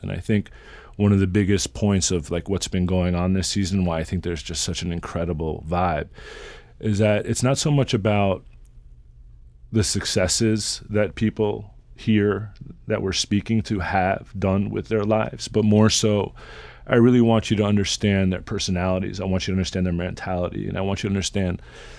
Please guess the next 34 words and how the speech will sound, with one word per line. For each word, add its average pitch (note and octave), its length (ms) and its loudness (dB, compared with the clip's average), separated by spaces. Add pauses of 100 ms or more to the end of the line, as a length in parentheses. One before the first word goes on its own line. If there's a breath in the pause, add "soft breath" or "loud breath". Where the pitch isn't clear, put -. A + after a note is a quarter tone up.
(140 loud breath)
the F#2+ 100 -4
type G2 280 -2
of F#2 200 -8
people - 800 -6
that F#2+ 200 -6
come G2 200 0
in A2+ 120 2
here. F#2 160 -2
That's G#2+ 240 -2
really A2 380 4
what F#2+ 280 0 (480 loud breath)
I G#2 120 -2
want G2+ 340 4
you G2+ 60 -2
to G2+ 60 0
listen G2+ 380 0
to. - 220 -10
I - 60 -10
want G2 260 -6
you G#2 60 -4
to G#2+ 80 0
listen G2+ 300 0
to F#2 260 -4
the F#2 120 -4
type - 340 -4
of E2+ 160 -10
person, - 580 -6 (280)
you F#2+ 120 -2
know. F2+ 320 -4
I - 60 -4
want F#2+ 180 0
you A2 60 2
to G#2+ 40 4
understand, F#2+ 560 0